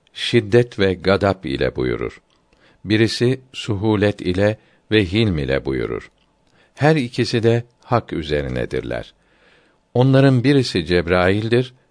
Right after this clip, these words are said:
ve birisi Mikail'dir." Resullerde iki kimse vardır. Birisi lütf ile ve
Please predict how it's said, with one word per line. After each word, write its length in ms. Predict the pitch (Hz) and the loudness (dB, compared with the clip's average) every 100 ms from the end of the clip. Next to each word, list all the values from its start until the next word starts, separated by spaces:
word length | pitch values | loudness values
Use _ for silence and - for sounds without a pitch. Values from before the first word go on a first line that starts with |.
| _ | _
ve 200 | 95 98 | -4 -2
birisi 400 | 98 117 104 - | 0 0 0 -2
Mikail'dir." 1000 | 92 82 78 - 80 76 67 58 50 50 - _ _ _ _ _ _ _ _ - | -2 -2 -6 -4 0 0 0 -4 -8 -12 -14 _ _ _ _ _ _ _ _ -2
Resullerde 800 | 101 117 - 139 139 135 131 147 | 2 2 2 2 2 2 2 0
iki 280 | 127 156 139 | 0 -4 -2
kimse 400 | 113 101 - 80 | -2 -2 -2 -2
vardır. 500 | 71 60 55 60 - _ _ _ _ | -2 -6 -8 -12 -14 _ _ _ _
Birisi 560 | 85 95 117 110 - 80 | -4 0 2 2 -2 -2
lütf 240 | 92 98 - | -2 -2 -2
ile 320 | 107 113 123 _ _ - | 2 2 0 _ _ -8
ve 280 | 85 92 85 | 0 2 2